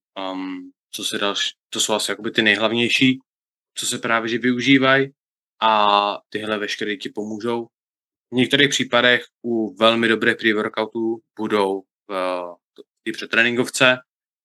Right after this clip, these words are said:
ale hodně lidí nebo hodně společností je nevyužívá, protože oni vždycky ochu-, o-, ovlivní chuť.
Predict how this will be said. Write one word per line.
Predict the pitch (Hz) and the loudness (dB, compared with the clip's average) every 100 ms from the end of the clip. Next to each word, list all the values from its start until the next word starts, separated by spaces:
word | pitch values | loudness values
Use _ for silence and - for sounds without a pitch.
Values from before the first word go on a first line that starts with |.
| _ - | _ -2
ale | 117 117 113 | 0 4 4
hodně | 107 110 117 | 4 2 2
lidí | 113 104 104 110 110 107 - _ _ | 2 0 -4 -6 -6 -8 -14 _ _
nebo | 117 95 90 | -6 -6 -4
hodně | 117 117 120 107 104 101 _ | -4 2 2 4 0 -4 _
společností | - - 113 - 113 - 104 | -10 -2 0 0 -4 -6 -2
je | 107 | 0
nevyužívá, | 107 101 107 107 113 113 110 | 0 0 0 2 2 4 2
protože | 110 110 110 107 | 0 -4 -2 -2
oni | 107 107 | -4 -6
vždycky | 101 101 - | -4 -4 -6
ochu-, | - - - - | -10 -12 -16 -6
o-, | 107 101 101 101 101 101 _ _ _ _ _ _ _ - | -2 0 0 0 -4 -8 _ _ _ _ _ _ _ 0
ovlivní | 113 120 120 117 | 4 4 4 0
chuť. | - 101 | -2 -6